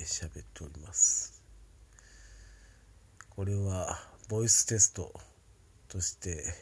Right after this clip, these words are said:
撮っております。本編とは関係ない感じで撮ってます。もしですね、この声が好評であれば、この声で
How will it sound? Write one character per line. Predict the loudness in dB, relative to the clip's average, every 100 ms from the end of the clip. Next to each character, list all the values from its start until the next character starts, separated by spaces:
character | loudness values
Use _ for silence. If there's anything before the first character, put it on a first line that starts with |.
| -16 -10
撮 | -10
っ |
て | -10 -10
お | -8
り | -8
ま | -10 -4
す。 | 0 0 0 -4 -12 -20 -20 -20 -20 -20 -20 -20 -20 -20 -20 -20 -20
本 | -8 -6
編 | -2 -4
と | -4 -8
は | -6 -6 -8 -10 -14 -20 -20
関 | -8 -4 -4
係 | -2 -2
な | 0 0
い | -4 -8 -20 -20 -20 -20 -16
感 | -10 -8
じ | -10 -10
で | -10
撮 | -10
っ |
て | -12 -12
ま | -12 -4
す。 | -2 -2 -4 -12 -20 -20 -20 -20 -20 -20 -18 -16 -16 -18 -18 -20 -20 -20 -20 -20 -20 -20 -20 -20 -12
も | 0
し | 4 4
で | 0
す | -6 -8
ね、 | -14 -14 -16 -20 -20 -20 -20 -20 -20 -20 -20 -20 -20 -20 -20 -16
こ | -6
の | -4 -4
声 | -2 0 0
が | -2 -6
好 | -4 -4
評 | -2 -2
で | 0 0
あ |
れ | 0 -2
ば、 | -4 -8 -8 -12 -16 -20 _ _ -20 _ _ -12
こ | -4
の | -4
声 | -2 -2 -2
で | -4 -8 -10